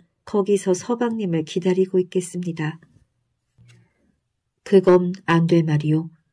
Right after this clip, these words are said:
사람과 짐승이 인연을 맺은 것은 있을 수 없는 일이나 내게는 참으로 소중한 인연이었소. 그런데 어찌 아내를 팔아서 벼슬에 오른단 말이오.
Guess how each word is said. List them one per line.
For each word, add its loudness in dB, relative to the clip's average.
사람과 0
짐승이 0
인연을 2
맺은 -2
것은 -4
있을 6
수 0
없는 0
일이나 0
내게는 4
참으로 -2
소중한 -4
인연이었소. -4
그런데 0
어찌 0
아내를 -2
팔아서 -6
벼슬에 2
오른단 0
말이오. -4